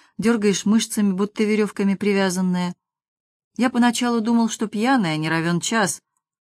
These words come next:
но потом увидел градусник на трюмо. Дай-ка я скорую вызову». «Да ты что, Юрка, сдурел?» Я говорила с трудом, прибавляя лишнее гласное, будто в них набирались силы.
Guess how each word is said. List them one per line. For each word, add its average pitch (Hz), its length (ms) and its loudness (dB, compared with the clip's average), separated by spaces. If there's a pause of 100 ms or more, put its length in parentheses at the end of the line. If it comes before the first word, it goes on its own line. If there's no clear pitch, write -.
(160)
но 190 120 -2
потом 220 300 4
увидел 214 320 2
градусник 214 520 -2
на 170 100 -4
трюмо. 160 440 -2 (380)
Дай-ка 247 320 0
я 247 140 2
скорую 170 540 -2
вызову». 151 540 -6 (1120)
«Да 175 100 -4
ты 233 160 -2
что, 254 340 -2
Юрка, 190 340 0
сдурел?» 208 560 -2 (880)
Я 190 120 -2
говорила 214 380 2
с - 80 -6
трудом, 220 380 0
прибавляя 214 520 0
лишнее 220 400 0
гласное, 190 600 0 (380)
будто 208 300 -4
в 208 80 0
них 240 320 4 (580)
набирались 208 640 -2
силы. 160 640 -6